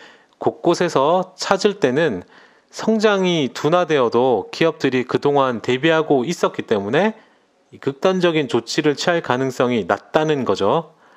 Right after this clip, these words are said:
현재 시장 기반 지표들은 이 잠재적 리세션에 대한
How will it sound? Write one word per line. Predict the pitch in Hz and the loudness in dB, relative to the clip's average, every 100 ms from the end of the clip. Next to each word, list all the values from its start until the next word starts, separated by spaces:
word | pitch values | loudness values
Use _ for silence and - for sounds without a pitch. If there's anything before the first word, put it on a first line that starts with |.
| _ _ _ | _ _ _
현재 | - 180 180 170 156 160 92 82 _ _ _ | -2 -2 2 2 4 4 0 -4 _ _ _
시장 | - 180 202 190 | -10 0 2 2
기반 | 185 180 170 170 156 | -2 0 2 2 0
지표들은 | - 147 - 185 156 127 123 143 101 85 _ _ _ - | -4 -10 -2 0 2 0 2 2 -2 -8 _ _ _ -12
이 | 104 | -4
잠재적 | 113 131 170 170 165 | -4 0 0 2 0
리세션에 | 120 127 - 170 165 170 160 | -2 -8 -2 -2 0 0 2
대한 | 139 107 123 165 | 2 0 0 -2